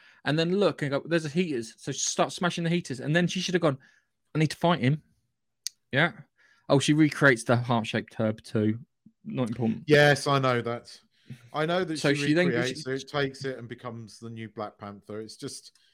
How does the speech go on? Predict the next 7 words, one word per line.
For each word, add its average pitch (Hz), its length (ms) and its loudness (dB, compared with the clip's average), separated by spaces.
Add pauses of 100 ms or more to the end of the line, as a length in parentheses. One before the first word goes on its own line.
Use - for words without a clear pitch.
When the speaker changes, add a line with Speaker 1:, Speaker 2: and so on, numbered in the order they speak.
(600)
Speaker 2:
okay, 123 300 -12 (640)
whatever. 123 440 -12
<laughs> - 40 -20 (1400)
Yeah. 120 280 -14 (460)
Speaker 1:
Oh. 120 120 -10 (1300)
Speaker 2:
I 139 160 -4
Speaker 1:
It's, - 340 -10